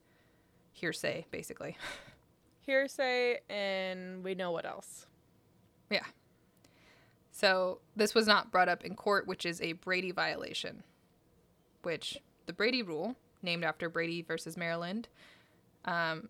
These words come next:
Speaker 1: in nineteen sixty-three, requires prosecutors to decl-, disclose materially exculpatory evidence in the government's possession to the defense. A Brady material or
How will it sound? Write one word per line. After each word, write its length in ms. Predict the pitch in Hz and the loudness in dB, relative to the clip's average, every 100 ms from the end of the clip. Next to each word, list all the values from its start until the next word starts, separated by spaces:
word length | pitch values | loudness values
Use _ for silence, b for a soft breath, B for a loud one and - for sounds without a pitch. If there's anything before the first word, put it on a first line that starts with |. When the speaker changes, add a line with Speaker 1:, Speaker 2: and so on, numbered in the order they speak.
| - | -6
Speaker 1:
in 100 | 180 | -2
nineteen 280 | 165 170 190 | -2 -2 -4
sixty-three, 600 | 202 - 226 175 175 202 | -4 -2 -2 -2 -2 -2
requires 440 | 185 - 185 196 - | -2 4 6 4 2
prosecutors 640 | 202 196 208 - 180 180 | 0 0 -2 -4 -4 -4
to 120 | - | -6
decl-, 240 | 175 - - - | -8 -8 -8 -2
disclose 460 | 208 - 247 254 | -2 0 0 2
materially 720 | 240 226 233 233 233 247 240 214 | 0 -2 2 4 4 2 0 -4
exculpatory 960 | - - - 202 208 220 - 202 196 | -8 -8 0 0 0 -4 -2 0 0
evidence 500 | - 170 165 165 175 - | -2 -2 -2 -2 -6 -8
in 120 | 160 | -8
the 60 | |
government's 460 | 165 185 214 202 214 | 0 0 2 0 0
possession 500 | - 185 165 - 175 | -2 0 0 -2 -6
to 140 | - 190 | -4 -2
the 100 | 180 | -2
defense. 560 | 175 151 - - - B B B - | -4 -8 -8 -14 -14 B B B -10
A 60 | 160 | -6
Brady 340 | - 190 196 | 2 2 2
material 540 | 180 - 220 226 233 | 0 2 4 6 4
or 100 | - | 0